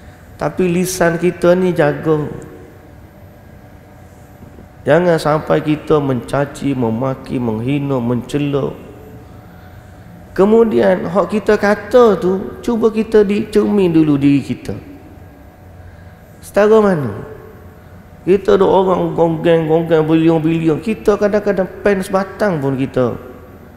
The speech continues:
tak mampu dah nak amanah padanya. Oh, geng-geng orang tu tak masuk parlimen lah, begini, begini, begini. Lepas kita kadang-kadang masuk ofis pukul sepuluh.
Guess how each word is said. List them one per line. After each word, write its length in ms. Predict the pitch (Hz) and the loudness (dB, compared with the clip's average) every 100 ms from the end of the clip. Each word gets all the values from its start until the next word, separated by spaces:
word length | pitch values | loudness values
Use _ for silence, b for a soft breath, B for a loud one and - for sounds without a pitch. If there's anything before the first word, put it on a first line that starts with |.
| - - | -20 -6
tak 80 | - | -2
mampu 400 | - 147 147 147 | 0 -2 -2 -4
dah 160 | 147 190 | -2 -2
nak 160 | 185 | -2
amanah 400 | - 180 190 185 | -2 0 0 -2
padanya. 560 | 175 180 180 180 170 - - - - - - - - - - - - - - - - - - - - - - - | -2 -4 -4 -6 -8 -12 -16 -18 -20 -20 -20 -20 -20 -20 -20 -20 -20 -20 -20 -20 -20 -20 -20 -20 -20 -20 -20 -6
Oh, 240 | - 185 196 180 | 0 2 4 4
geng-geng 400 | 190 185 190 180 | 4 4 2 4
orang 400 | 180 180 190 202 | 4 2 2 -2
tu 80 | |
tak 160 | 180 180 | -2 0
masuk 400 | 175 180 190 - | 0 0 -2 0
parlimen 560 | 175 185 190 185 185 185 | 0 2 2 0 0 0
lah, 120 | 175 | 0
begini, 320 | 180 185 190 | 0 2 2
begini, 280 | 185 185 185 180 | 2 0 0 0
begini. 320 | 180 180 180 - | 0 0 -2 -4
Lepas 160 | - 202 | -6 -6
kita 320 | 208 202 214 | -6 -2 -2
kadang-kadang 400 | 214 202 202 202 | 0 0 2 2
masuk 240 | 202 196 - | 2 0 0
ofis 320 | 190 - 190 | 2 2 2
pukul 160 | 160 | 0
sepuluh. 440 | 147 - 170 220 | -4 -2 -2 -2